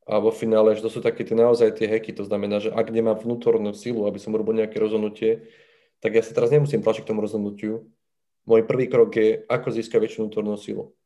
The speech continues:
Že možno fakt, že nechcem teraz byť na sociálne médiá stále. Proste ako získať vnútornú silu, respektívne, že čo tým hľadám? Hľadám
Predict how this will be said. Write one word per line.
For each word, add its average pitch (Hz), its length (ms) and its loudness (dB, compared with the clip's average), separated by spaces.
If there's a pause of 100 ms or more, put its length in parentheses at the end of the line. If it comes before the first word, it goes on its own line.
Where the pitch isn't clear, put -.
(140)
Že 110 80 -4
možno 110 320 2
fakt, 127 220 2
že 104 260 -2
nechcem 113 400 0
teraz 104 240 -4
byť - 320 -14
na 110 240 -4
sociálne 113 320 -2
médiá 104 240 -4
stále. 101 380 -6 (100)
Proste - 240 -8
ako 113 160 -4
získať 110 320 -6
vnútornú 110 240 -4
silu, 101 320 -10
respektívne, 107 480 -10
že 104 240 -4 (320)
čo - 160 -6
tým 110 160 -4
hľadám? 98 160 0
Hľadám 101 280 -2